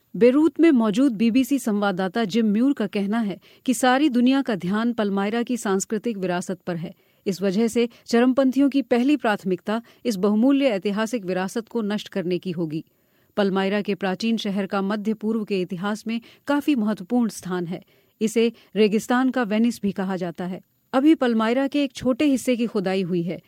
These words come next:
और अब भी बहुत बड़ा पुरातात्विक हिस्सा भूमिगत है।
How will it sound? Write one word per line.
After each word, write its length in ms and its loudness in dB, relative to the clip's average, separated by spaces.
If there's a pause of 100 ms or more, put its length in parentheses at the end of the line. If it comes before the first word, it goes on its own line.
(160)
और 120 0
अब 220 0
भी 200 2
बहुत 280 0
बड़ा 280 0
पुरातात्विक 720 -2
हिस्सा 340 -6 (220)
भूमिगत 500 2
है। 200 -2